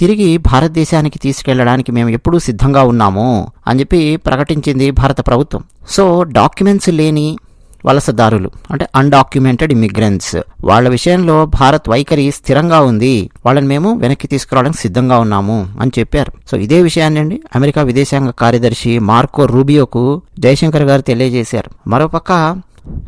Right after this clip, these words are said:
జయశంకర్ గారు, మోదీ గారు ఇప్పటికే ప్రకటించారు, భారతదేశము అక్రమ వలసలను గట్టిగా వ్యతిరేకిస్తోంది అని చెప్పి ప్రకటించారు. "అక్రమ వలసలు మంచివి కావు, అవి అనేకమైన చట్టవిరుద్ధ కార్యకలాపాలకు దారితీసే ప్రమాదం ఉంది."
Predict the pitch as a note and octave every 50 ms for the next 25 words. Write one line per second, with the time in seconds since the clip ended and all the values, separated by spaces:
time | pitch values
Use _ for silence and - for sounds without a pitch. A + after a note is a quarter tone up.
0 | - A#2+ B2+ D3 - E3 D#3 - D#3+ D#3+ D3+ D#3 D#3+ F3+ E3+ C#3 C3+ C#3 C#3+ D#3+
1 | D3 D#3+ D3 C3 - D3 - E3+ D#3+ - D3 C#3 D#3 D#3 F#3+ G3 - C3+ G#2+ -
2 | - - _ - - F3+ F#3 - F3 F3 F3 D#3 - D3 B2 B2 B2 B2+ C#3 -
3 | - - - - - - - - - - - - F#3+ F#3+ F#3 D#3+ C#3+ C#3 D3 D3+
4 | - D#3+ D3+ C#3+ C3+ C#3+ C#3+ D3 D3 D3 A#2 - - D#3 D3 D3+ C#3 G#2 A2+ -
5 | E3 E3 F3+ F#3 - E3+ E3 - - E3+ D3+ C#3+ C3+ C3+ D#3 D#3+ D3 B2+ - -
6 | - B2 B2+ B2+ D3 D3 - C#3+ C#3 D3 E3 F3 F#3 - D#3+ B2+ - - - -
7 | - - - - - D#3 D#3+ E3 E3 D3+ D3+ C#3+ - - C3+ A#2+ A#2 A#2+ - -
8 | D3 C3+ - - B2 A#2+ A#2 C#3+ G3+ D4+ - _ _ _ _ _ - A#2 C3+ D3
9 | C#3 D#3 E3+ - - A2 B2+ E3 F#3 - F3+ E3+ E3 D#3 D3 D3 D3 - - C#3
10 | - - E3 E3 D#3 D#3 C#3+ C#3+ C#3+ - C3 C3 C#3+ C#3 C#3+ C#3+ C3+ - C3+ C3
11 | C3 C3+ - C3+ C3 B2+ B2 B2+ A#2+ F#2 G#2+ B2 C#3 B2+ - B2+ A#2 - A2 A2
12 | A#2+ C3 B2 - - G2 G2+ C3+ D3 D3+ D#3 D3+ C#3 B2+ A#2 G#2 G#2 B2 B2 A2+
13 | F2+ -